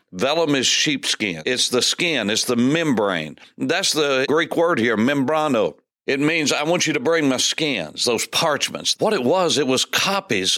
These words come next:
of scriptures. It was copies of things that he had been studying and reading. Now think about this. The Apostle Paul was just a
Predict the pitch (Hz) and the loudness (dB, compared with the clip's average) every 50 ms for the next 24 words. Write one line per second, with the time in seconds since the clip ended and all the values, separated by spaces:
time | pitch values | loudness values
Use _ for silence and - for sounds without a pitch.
0 | - _ 127 117 - - - - 175 170 - - 104 85 - - 120 131 123 113 | -2 _ -4 -2 -2 -2 -2 -2 -4 -2 -2 -4 -4 -4 -4 -4 -4 -2 0 -2
1 | 101 - _ - - - 190 190 185 - 143 107 90 - - 113 92 - - 156 | -2 -2 _ -4 -2 -2 -2 -2 -2 0 -2 0 0 0 0 0 0 0 0 0
2 | 151 143 135 123 113 143 135 107 104 131 147 139 131 127 110 - - - - - | 0 0 0 0 0 0 0 0 0 0 0 0 0 0 -2 -4 -10 -20 -20 -20
3 | - _ 139 147 127 113 151 143 123 - - - - 202 202 190 156 135 113 104 | -12 _ -6 -4 -2 0 0 2 2 2 0 2 2 2 2 2 2 0 0 2
4 | 104 107 117 139 135 110 87 - - - - _ 233 208 208 - 226 240 233 - | 0 2 2 0 0 -2 -4 -10 -16 -18 -6 _ -4 -4 0 0 0 0 0 -2
5 | 170 - 127 98 87 - - 98 90 90 - - - - - - _ _ - 143 | -4 -2 -2 -2 -2 -4 -6 -6 -4 -4 -4 -6 -6 -18 -18 -18 _ _ -2 0
6 | 151 135 123 123 - - 143 - - - 208 214 220 - 208 196 - - - 120 | 2 2 0 0 -2 -4 -6 -2 -2 -2 0 0 0 0 0 0 -2 -2 -2 0
7 | 110 104 101 120 139 127 131 123 - - - 165 175 147 - - 135 127 120 110 | 2 2 2 2 2 2 2 2 2 2 0 0 0 0 0 0 0 2 2 0
8 | 95 | -2